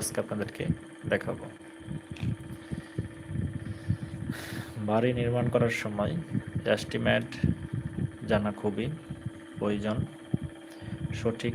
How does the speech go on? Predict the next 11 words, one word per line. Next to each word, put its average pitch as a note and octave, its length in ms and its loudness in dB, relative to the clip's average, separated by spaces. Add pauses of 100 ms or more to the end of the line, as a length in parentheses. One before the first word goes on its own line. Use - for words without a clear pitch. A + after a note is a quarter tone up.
(120)
কাজের A#2 340 6 (140)
সঠিক G#2+ 340 4 (120)
হিসাব G#2+ 240 0 (140)
যদি G2+ 160 -2 (100)
না G2+ 80 2 (120)
জানেন, G2+ 240 0 (440)
তাহলে G2+ 280 4 (120)
সমস্যা G2+ 440 -2
হবে। - 220 2 (1900)
আমরা A2+ 280 8
এখানে A#2+ 280 4